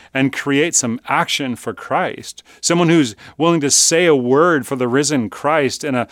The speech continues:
lost and confused world. In a very real way, worldwide change hinges on those two words, "Go out." And I have a feeling maybe you're listening today just to hear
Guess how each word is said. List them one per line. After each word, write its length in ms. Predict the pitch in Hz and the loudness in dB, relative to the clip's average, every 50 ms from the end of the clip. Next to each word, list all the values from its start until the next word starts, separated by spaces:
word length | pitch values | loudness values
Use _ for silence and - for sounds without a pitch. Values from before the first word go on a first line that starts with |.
| - - - - | -10 -20 -16 -8
lost 400 | 110 120 139 147 156 147 - - | -2 0 2 2 2 0 -2 -4
and 140 | 135 120 110 | -6 -8 -6
confused 460 | - 110 110 - - 151 135 98 - | -6 -8 -8 -6 -6 -8 -8 -8 -10
world. 520 | 92 107 139 165 151 - - - 127 - _ _ _ _ _ _ _ _ _ _ _ _ _ _ _ _ _ _ _ | -10 -8 -8 -8 -8 -10 -12 -14 -18 -20 _ _ _ _ _ _ _ _ _ _ _ _ _ _ _ _ _ _ _
In 100 | 143 151 | 0 0
a 60 | 160 | 2
very 260 | 135 127 170 190 185 175 | 2 2 2 2 2 2
real 260 | 151 156 160 151 135 127 | 0 0 2 2 2 2
way, 400 | 135 135 127 123 123 127 127 120 _ _ _ _ _ _ _ _ | 0 0 0 -2 -4 -6 -10 -16 _ _ _ _ _ _ _ _
worldwide 720 | - 113 120 151 170 185 190 170 143 147 151 151 151 151 127 - | -8 -2 2 4 4 4 4 2 2 2 2 2 2 0 -2 -2
change 680 | - - - 139 139 131 120 117 113 110 98 98 - _ _ _ _ _ | -4 -4 -2 -2 -2 -4 -4 -4 -6 -8 -8 -12 -16 _ _ _ _ _
hinges 840 | _ - 147 180 202 185 135 113 113 113 120 131 127 - - - - _ _ _ _ _ _ _ _ - | _ -4 -2 0 0 0 -2 -4 -6 -8 -8 -10 -8 -8 -8 -8 -10 _ _ _ _ _ _ _ _ -2
on 140 | 143 139 | 0 2
those 240 | 139 156 170 175 - | 2 2 2 2 0
two 160 | - - 180 | -4 -4 -4
words, 520 | 170 180 170 131 - - - - - - - _ _ _ _ _ _ _ _ _ _ - 104 | -4 -2 -4 -4 -6 -8 -10 -10 -10 -10 -14 _ _ _ _ _ _ _ _ _ _ -6 0
"Go 240 | 104 156 170 170 160 | 0 2 2 0 -2
out." 480 | 165 147 135 107 98 - - - - _ _ _ _ _ _ _ _ _ _ _ _ _ _ _ _ _ _ _ _ _ - - | -4 -6 -6 -6 -8 -14 -20 -20 -20 _ _ _ _ _ _ _ _ _ _ _ _ _ _ _ _ _ _ _ _ _ -14 -8
And 140 | - 113 123 | -4 -2 0
I 60 | 139 | 0
have 100 | 165 165 | 0 -2
a 60 | 160 | -4
feeling 360 | - - 170 160 151 139 127 | -4 -2 -2 0 0 2 2
maybe 240 | 123 131 151 151 156 | 2 2 2 0 0
you're 200 | 147 131 143 151 | 0 0 0 0
listening 440 | 131 123 143 147 - - 147 123 117 | 0 -2 -4 -6 -6 -6 -6 -6 -6
today 380 | 104 - 113 110 110 110 113 110 | -6 -6 -6 -6 -4 -4 -6 -6
just 260 | 101 - 151 - - - | -4 -4 -4 -4 -4 -6
to 80 | 135 | -8
hear 440 | 120 - - 156 160 156 139 120 | -8 -8 -6 -4 -2 -2 -2 -2